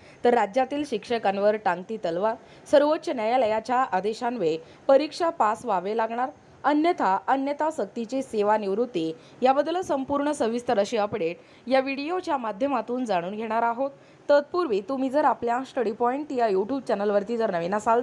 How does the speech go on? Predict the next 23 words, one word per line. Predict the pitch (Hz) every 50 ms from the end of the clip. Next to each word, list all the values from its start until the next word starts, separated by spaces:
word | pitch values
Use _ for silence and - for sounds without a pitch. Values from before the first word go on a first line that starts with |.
| -
तर | - 208
आपल्या | 185 - 196 190 190
या | 190 190 196 - - - - - - - - -
चॅनलला | 240 214 214 254 285 302 262 185 160 165 165 - - - - - - - -
लगेचच | 247 269 277 269 226 302 320 330 - 294 196 180 196 190 - - -
लाईक | 269 285 285 285 330 311 294
आणि | 247 262 269
सबस्क्राईब | - 226 185 - - - 240 247 247 -
करायला | 226 202 208 208 202
विसरू | 180 170 165 - 196 202
नका. | 214 233 233 233 254 262 285 - - - - _ - -
चला | - 269 262 277 294 294
तर | - 247
मग, | 226 233 240 247 254 254
वेळ | 226 202 208 226
वाया | 233 220 196 190 202 214 226 226
न | 208 202 226 254
घालवता | 269 240 196 208 226 240 240 202 170 165 165 170 - - - - - -
सर्वोच्च | 302 285 294 294 320 320 - 349
न्यायालयाचे | 330 294 240 226 240 247 240 233 233 233 240 262 262 262 262 -
आदेश | 196 190 196 220 233 -
काय | - - 190 202 233 254
आहे | 254 247 247 233 233 180 170